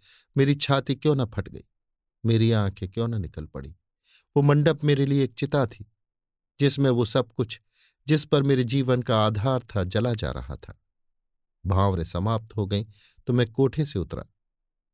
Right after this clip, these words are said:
अब क्या बाकी था? चिता की राख भी जलमग्न हो चुकी थी। दिल को थामे वेदना से तड़पता हुआ जीने के द्वार तक आया, मगर द्वार बाहर से बंद था। अब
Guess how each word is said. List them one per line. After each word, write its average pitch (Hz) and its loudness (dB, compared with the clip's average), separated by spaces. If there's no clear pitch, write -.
अब 113 0
क्या 90 -6
बाकी 69 -8
था? - -20
चिता 135 2
की 117 -2
राख 110 0
भी 98 -2
जलमग्न 104 -2
हो 95 -4
चुकी - -14
थी। - -20
दिल 113 2
को 110 0
थामे 98 -2
वेदना 127 2
से 110 -4
तड़पता 117 -2
हुआ 101 2
जीने 101 0
के 92 -8
द्वार 107 -4
तक - -10
आया, - -14
मगर 92 0
द्वार 78 -4
बाहर 73 -8
से - -14
बंद 76 -12
था। - -20
अब 113 -4